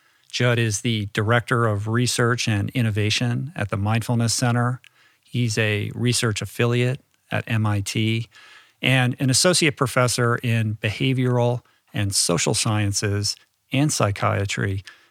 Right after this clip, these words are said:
at the Schools of Public Health and Medicine at Brown University. You might have stumbled upon Judd's ted Talk, which has something like ten million views, or maybe you caught him on sixty Minutes with Anderson Cooper. He's also been featured in Time Magazine,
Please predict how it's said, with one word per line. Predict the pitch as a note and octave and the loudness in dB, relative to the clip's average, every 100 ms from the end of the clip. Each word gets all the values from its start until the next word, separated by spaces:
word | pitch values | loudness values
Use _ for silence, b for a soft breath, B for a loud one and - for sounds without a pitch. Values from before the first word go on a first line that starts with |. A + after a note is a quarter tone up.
| B | B
at | G2+ | -4
the | |
Schools | C3 - C#3 B2 | -2 2 2 2
of | A2 | 0
Public | C3+ C3 B2 | 0 0 0
Health | B2+ A2+ | 2 0
and | A#2+ A2 | 0 -2
Medicine | G#2+ G2+ A2+ G2+ - | 0 -2 -2 -4 -4
at | G#2 | -6
Brown | - G#2 G2+ | -2 -2 -2
University. | G2+ G2+ G2 G2 - - - - _ b b b b b | -2 -4 -4 -6 -8 -10 -14 -20 _ b b b b b
You | G#2 | 0
might | A2+ | 0
have | G#2+ | 0
stumbled | - A#2 A#2+ | 0 0 0
upon | A2+ A#2 A2 | 0 0 -2
Judd's | G2 G#2+ G#2+ - | 0 -2 -2 -6
ted | - A#2 | -2 -2
Talk, | - A#2+ A#2+ B2 - _ - | 0 2 0 -2 -12 _ -12
which | - | -6
has | A2+ | -4
something | - G#2+ G#2 | -4 -2 -2
like | G2+ F#2+ G2 | -2 -4 -6
ten | - A2+ G#2 | -6 -4 -2
million | G#2+ G2+ G2+ | -2 -2 -2
views, | G2 A2+ A2+ A2 A2 - B B B B | -2 0 2 0 -2 -6 B B B B
or | - | -2
maybe | G#2+ B2 | 2 2
you | A#2 | 2
caught | G#2+ B2+ A#2+ | 2 2 4
him | A#2+ | 2
on | G#2 | 0
sixty | - A2 - | -2 -4 -4
Minutes | G#2 A2 A#2+ B2 - - - - | -2 0 0 -2 -4 -6 -10 -6
with | G2 | -2
Anderson | G2+ G#2 - A2 | -2 -2 -4 -6
Cooper. | - A2+ - A2+ A2 B B B B B | -2 -2 0 0 0 B B B B B
He's | C3+ | 2
also | D#3 D#3+ | 4 4
been | C3 | 0
featured | A2+ C3 C3+ A2+ | 0 0 0 0
in | G#2 | -2
Time | - B2+ B2 | -2 0 2
Magazine, | A#2+ A#2 A2+ A#2 A#2 A#2 | 2 2 2 2 2 0